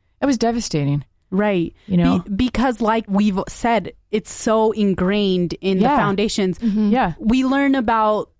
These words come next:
Speaker 2: you know, certain presidents, certain figures in history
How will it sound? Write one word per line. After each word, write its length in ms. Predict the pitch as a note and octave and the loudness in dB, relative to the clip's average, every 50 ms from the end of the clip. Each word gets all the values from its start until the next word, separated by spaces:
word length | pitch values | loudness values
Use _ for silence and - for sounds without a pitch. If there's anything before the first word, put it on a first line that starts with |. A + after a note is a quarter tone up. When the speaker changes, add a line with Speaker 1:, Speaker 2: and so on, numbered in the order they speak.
| _ | _
Speaker 2:
you 180 | - A3 A3 A3 | -2 0 0 2
know, 280 | G#3+ G#3 G3 G3 F#3+ F#3 | 2 2 2 0 -2 -4
certain 760 | - - A#3 A3 A3 - A3 G#3+ G3+ G3+ G3 G3 F#3+ F#3 - - | -4 -2 -2 -2 -2 -2 -2 -2 0 0 0 0 0 -2 -4 -8
presidents, 640 | - - C4 B3+ B3 G#3+ A#3 F#3+ G3+ F3+ E3 - - - | -4 -2 -2 0 0 0 0 0 0 -2 -2 -4 -4 -2
certain 500 | - G#3+ G#3 - - G#3 G3 F#3+ F#3 F3 | -2 -2 0 0 0 0 0 0 -2 -4
figures 760 | - - B3+ B3 A3 F#3 F#3 G3 F#3 F3 F3 F3 E3+ - - | -4 -2 -2 -2 -2 -2 0 0 0 0 0 0 -2 -2 -2
in 160 | - F#3+ F#3+ | 0 0 0
history 800 | F3 F3 A#3 A3+ - - - - G3+ G3 F#3+ F#3 F#3 F#3 F#3 - | 0 0 0 -2 -2 -4 -4 -2 0 0 0 0 0 0 -2 -4